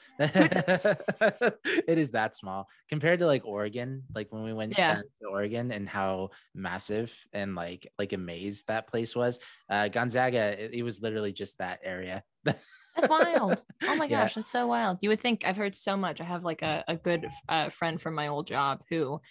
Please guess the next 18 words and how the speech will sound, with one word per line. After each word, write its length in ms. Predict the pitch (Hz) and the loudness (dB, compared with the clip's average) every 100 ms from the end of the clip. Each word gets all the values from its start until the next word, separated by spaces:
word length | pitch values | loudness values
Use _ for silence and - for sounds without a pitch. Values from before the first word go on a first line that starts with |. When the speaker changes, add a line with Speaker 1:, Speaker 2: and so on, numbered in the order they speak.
| - _ - | -20 _ -2
Speaker 2:
him 220 | 185 175 | 0 2
and 100 | 165 | 0
his 160 | 151 147 | -2 0
wife 380 | 143 147 - - - | -2 -2 -8 -14 -6
both 260 | 151 - - | -4 -4 -6
went 280 | 147 - | -8 -8
to 340 | - 143 - - | -6 -4 -4 -8
Gonzaga, 580 | 170 185 160 160 165 185 - - _ | -8 -6 -6 -4 -6 -6 -12 -20 _
and 320 | 175 175 160 - | -8 -8 -8 -12
Speaker 1:
Mm-hmm. 0 | |
Speaker 2:
he 120 | - 196 | -6 -4
was 120 | 185 | -4
the 80 | 180 | -4
first 240 | 180 180 | -6 -6
person 240 | 185 185 | -8 -8
who 60 | 175 180 | -8 -6
I 80 | 160 | -6
learned 500 | 156 156 160 160 | -6 -8 -10 -12